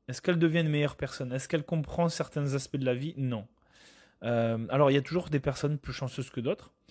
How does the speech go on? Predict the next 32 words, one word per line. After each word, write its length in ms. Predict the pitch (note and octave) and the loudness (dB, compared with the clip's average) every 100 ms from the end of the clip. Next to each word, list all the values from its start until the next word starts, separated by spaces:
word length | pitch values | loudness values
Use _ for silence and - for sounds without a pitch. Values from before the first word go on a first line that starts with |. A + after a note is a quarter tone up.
| - - | -20 -2
mais 100 | C#3+ | 2
certaines 380 | C3+ F3 G#3+ G#3+ | 4 4 4 4
en 60 | E3 | 4
sont 200 | - D#3+ | 0 -2
conscientes. 540 | E3+ - D#3+ D3+ - - | -2 -4 -6 -8 -12 -4
Et 140 | C#3 | 2
l'important, 420 | C#3+ D3 E3 - G#3 F3+ | 2 2 -2 -2 -2 0
l'important 480 | D#3 D#3 - - G#3 | 0 -2 -2 0 2
lorsqu'on 600 | F3+ - - D3 C#3+ C#3+ | 2 2 4 4 4 2
a 80 | C3+ | 2
de 60 | |
la 80 | C#3 | 0
chance, 240 | - F3+ | 0 -4
c'est 100 | - | -2
d'être 220 | C#3 - - | -4 -4 -6
conscient 360 | C#3+ - C#3 | -6 -4 -4
de 80 | C3+ | -4
cette 220 | B2+ A#2+ | -4 -6
chance, 360 | - E3+ F#3 - _ - - - - _ _ _ C#3 | -4 -6 -6 -14 _ -20 -20 -20 -20 _ _ _ 2
et, 260 | C#3+ C#3+ | 6 8
euh, 280 | C#3 C3 B2+ | 8 8 6
mais 160 | C3+ D3+ | 4 2
aussi 240 | D3+ G3+ | 2 2
de 100 | E3+ | 0
se 160 | D#3 D#3 | 0 2
rappeler, 500 | D#3 D#3+ D#3+ D3+ D#3 _ _ - | 2 2 0 0 -4 _ _ -12
euh, 200 | A#2+ B2 | -8 -6
soit 300 | B2 - E3+ | -6 2 4
par 120 | E3 | 6
le 120 | C#3 C3 | 4 2
partage, 560 | C#3+ - E3 F#3+ A#2 - _ _ _ _ _ _ _ B2+ | -2 2 4 4 -2 -10 _ _ _ _ _ _ _ -6
euh, 360 | A#2+ A#2 G#2 | -2 2 0